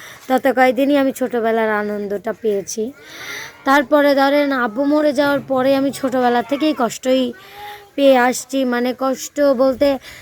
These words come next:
এখন যেগুলো আমার ভাই বোন খেলাধুলা করে, এটা আমার ছিল না। আমার সংসারের চাপটাই ছিল যে আমি একবেলা এটা না আনলে পরে আমাদের পেটে ভাত যেত না, এইরকমই ছিল। মানে সেই জন্য অভাব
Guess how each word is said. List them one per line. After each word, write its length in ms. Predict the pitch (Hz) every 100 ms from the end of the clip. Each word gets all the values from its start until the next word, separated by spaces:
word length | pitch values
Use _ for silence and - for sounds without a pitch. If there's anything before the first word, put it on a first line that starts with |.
| -
এখন 320 | 269 240 302
যেগুলো 320 | 277 294 262 277
আমার 200 | 277 254
ভাই 200 | 240 240
বোন 240 | 247 233
খেলাধুলা 560 | - 240 226 208 226 220
করে, 300 | 214 214 220 - - - -
এটা 260 | 277 311
আমার 220 | 269 247 247
ছিল 320 | - 254 220
না। 180 | 208 202
আমার 160 | 214 233
সংসারের 600 | - 247 226 - 247 240
চাপটাই 400 | - 226 - 220
ছিল 300 | 208 - 208 214 - - - -
যে 120 | 226 247
আমি 280 | 233 247
একবেলা 600 | 254 226 202 233 233 226 240
এটা 280 | - 240 233
না 220 | 226 220
আনলে 240 | 220 226 240
পরে 260 | 240 233
আমাদের 320 | 226 208 202 208
পেটে 220 | 220 185
ভাত 160 | 196 202
যেত 240 | 180 226
না, 120 | 269 311 -
এইরকমই 600 | 320 311 285 220 247 262
ছিল। 360 | - 214 185 196 - _ - - _ _ _ _ - -
মানে 360 | 240 254 254
সেই 200 | 240 262
জন্য 220 | 262 285 285
অভাব 460 | 247 233 254 214